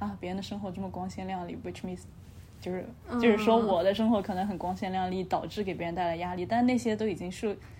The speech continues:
Speaker 1: 可能我生活当中最好的一些东西了。
Speaker 2: 是的。
Speaker 1: <laughs> 听上去变得有些可悲了。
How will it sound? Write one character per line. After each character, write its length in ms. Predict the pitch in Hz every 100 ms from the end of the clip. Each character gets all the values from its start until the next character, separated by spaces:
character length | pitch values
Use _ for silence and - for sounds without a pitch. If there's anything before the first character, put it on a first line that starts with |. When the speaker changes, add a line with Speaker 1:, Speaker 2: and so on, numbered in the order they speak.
| - - -
Speaker 1:
可 120 | - 190
能 100 | 196
我 120 | 180
生 160 | 202
活 80 | 202
当 120 | 180
中 140 | 185 190
最 160 | 196
好 180 | 196 185
的 80 | -
一 80 | 160
些 160 | 175
东 200 | 165 165
西 160 | 175 -
了。 120 | - - - -
Speaker 2:
是 200 | - 180
的。 120 | - - - -
Speaker 1:
<laughs> 240 | - -
听 240 | - - 269
上 160 | 370 427
去 120 | 349 294 - - -
变 180 | 415 359
得 80 |
有 160 | 330 294
些 240 | 285 302
可 320 | 359 - 285 240
悲 280 | 277 285 320
了。 140 | 320